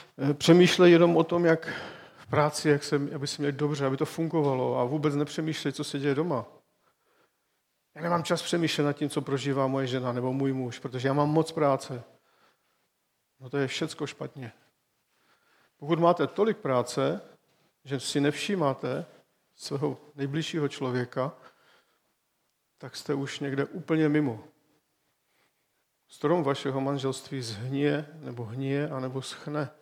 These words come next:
My nemáme větší prioritu a neměli bychom mít větší prioritu,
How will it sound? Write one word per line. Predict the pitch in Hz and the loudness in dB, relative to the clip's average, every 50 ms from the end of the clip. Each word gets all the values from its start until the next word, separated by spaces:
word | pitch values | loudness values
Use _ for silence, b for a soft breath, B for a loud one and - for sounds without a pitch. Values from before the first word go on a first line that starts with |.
| _ _ _ _ _ _ _ _ _ _ _ _ _ _ _ _ _ _ _ _ _ _ _ _ _ _ _ _ _ _ _ _ _ _ _ _ _ _ _ _ _ _ _ B B B B B B B B B B B B B _ | _ _ _ _ _ _ _ _ _ _ _ _ _ _ _ _ _ _ _ _ _ _ _ _ _ _ _ _ _ _ _ _ _ _ _ _ _ _ _ _ _ _ _ B B B B B B B B B B B B B _
My | - 143 147 | 2 8 8
nemáme | 156 175 226 247 233 208 165 135 | 10 10 10 8 8 8 8 6
větší | 127 127 127 123 127 - - 139 135 131 131 - b b b b b b b b b b _ _ _ _ _ _ | 6 6 4 2 0 0 0 0 0 0 -2 -6 b b b b b b b b b b _ _ _ _ _ _
prioritu | - 135 143 139 143 143 139 139 - 143 139 - | -4 0 2 2 4 2 0 -2 -6 -10 -8 -6
a | 139 | -4
neměli | 139 143 156 170 180 175 147 | -2 0 0 2 2 2 0
bychom | 139 139 - - 143 131 | 0 -2 -4 -6 -8 -6
mít | 131 135 131 | -6 -6 -4
větší | 120 131 131 131 - 143 | -4 -6 -6 -6 -6 -8
prioritu, | 131 - 143 131 131 127 127 127 127 - 151 156 156 | -6 -4 -4 -2 -2 -2 -2 -4 -4 -4 -6 -6 -6